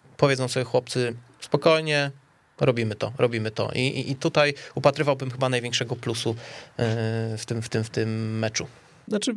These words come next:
Speaker 2: wiesz, no przede wszystkim było widać, e, po, po bramce strzelonej przez Piotrka Malarczyka i potem, jak on tą bramkę celebrował, że to naprawdę dużo, m, między innymi dla niego, ale też dla całej drużyny znaczyło to, jak, jak się energicznie cieszyli.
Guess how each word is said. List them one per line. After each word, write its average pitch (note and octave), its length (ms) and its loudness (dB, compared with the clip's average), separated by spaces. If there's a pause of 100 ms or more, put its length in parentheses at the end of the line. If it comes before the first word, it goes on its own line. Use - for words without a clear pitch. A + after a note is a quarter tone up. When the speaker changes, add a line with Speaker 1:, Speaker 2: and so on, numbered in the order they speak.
Speaker 2:
wiesz, C#3+ 200 2
no C#3+ 80 2
przede E3 320 -2
wszystkim D3+ 420 0
było C#3 200 2
widać, C3 520 0
e, A#2 440 0
po, A#2 560 2
po A2 80 0
bramce A#2 320 0
strzelonej A#2+ 380 0
przez B2 180 -6
Piotrka C#3 320 2
Malarczyka G#2 520 0
i G2 40 2
potem, G#2 260 0
jak G2+ 140 -2
on G2+ 100 0
tą G#2 80 0
bramkę G2+ 300 -2
celebrował, G2+ 520 2
że G#2 80 -4
to A2 100 -2
naprawdę A#2 380 0
dużo, G2+ 320 2 (460)
m, - 360 -4
między G2 320 2
innymi G2 240 0
dla F#2+ 140 0
niego, F#2+ 200 0
ale G2 80 2
też G#2 140 0
dla G#2 100 0
całej G#2+ 200 2
drużyny A2 320 -2
znaczyło F2+ 500 -2 (360)
to, G#2 120 6
jak, F#2+ 320 0 (300)
jak F#2 200 0
się - 160 -2
energicznie G2 500 -2
cieszyli. G2 520 0